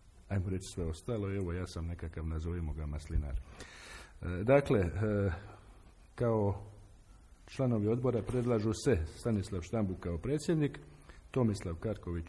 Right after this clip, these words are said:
član, Šime Plenković član, Nikša Budrović član, Željko Obradović član.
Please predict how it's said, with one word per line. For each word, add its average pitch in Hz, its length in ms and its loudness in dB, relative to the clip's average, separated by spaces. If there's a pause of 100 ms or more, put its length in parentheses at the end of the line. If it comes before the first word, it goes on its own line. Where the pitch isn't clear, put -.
(100)
član, 147 360 0 (500)
Šime 127 320 0
Plenković 95 480 -2 (140)
član, 131 300 0 (480)
Nikša 104 340 -6
Budrović 80 520 -4 (260)
član, 117 400 -2 (280)
Željko 90 340 -6
Obradović 82 440 -4
član. - 280 -8